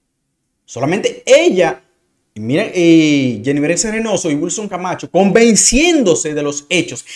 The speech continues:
acorde a las evidencias que encuentren. Todos sabemos que si un vehículo caro pasa por un punto de droga, eso llama la atención.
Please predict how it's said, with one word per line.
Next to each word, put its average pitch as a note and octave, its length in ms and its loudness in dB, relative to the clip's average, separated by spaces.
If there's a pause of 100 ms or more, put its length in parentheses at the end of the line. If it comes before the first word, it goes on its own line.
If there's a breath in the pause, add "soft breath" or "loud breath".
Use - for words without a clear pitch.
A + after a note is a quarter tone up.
(300 loud breath)
acorde E3+ 760 -2
a C3 100 -8
las B2 200 -10
evidencias C3 680 -8
que A#2+ 100 -12
encuentren. G#2 560 -16 (3750)
Todos F#3+ 220 2
sabemos F3+ 680 -4 (840)
que C#3+ 120 -4
si C#3+ 340 -2
un G3 160 0
vehículo G#3+ 540 -4
caro F3 440 -4
pasa D3+ 280 -6
por G3 100 -6
un F#3+ 160 -4
punto F#3+ 280 -8
de F#3 120 -4
droga, B2 440 -6 (520)
eso B2+ 220 -10
llama C3 240 -6
la B2 80 -6
atención. B2+ 600 -12